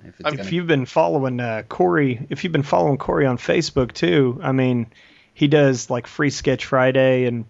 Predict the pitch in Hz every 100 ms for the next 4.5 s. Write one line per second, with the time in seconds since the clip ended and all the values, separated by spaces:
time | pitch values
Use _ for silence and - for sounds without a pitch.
0 | _ - 127 147 135 127 139 127 135 135
1 | 151 127 120 156 139 _ _ - 170 165
2 | 143 131 123 113 113 123 - - 127 -
3 | 151 147 147 131 127 117 147 127 127 123
4 | 117 127 131 117